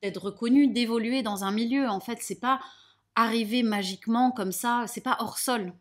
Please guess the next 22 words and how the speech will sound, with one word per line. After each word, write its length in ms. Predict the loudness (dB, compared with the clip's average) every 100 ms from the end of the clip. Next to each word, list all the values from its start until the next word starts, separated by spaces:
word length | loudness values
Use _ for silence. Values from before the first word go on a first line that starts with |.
| _
Parce 220 | -6 -6
que 260 | -2 -2 -4 -8
si 200 | -6 0
on 80 | 0
considère 560 | 0 -4 -4 -4 -6
que 300 | -4 -4 -4 _
le 180 | -6 -4
talent, 320 | -4 -8 -8
juste 220 | -10 -12
pour 100 | -14
parler 220 | -8 -4 -4
du 140 | -4
talent 240 | -6 -4
artistique, 500 | -4 -6 -18 -20 -16
si 100 | -10
on 100 | -6
se 60 | -4
dit 220 | -4 -4 -6 _ _ _ _ -12
que 100 | -6
ce 100 | -4
talent 500 | 0 0 0 -4 -6
est 280 | -6 -6 -6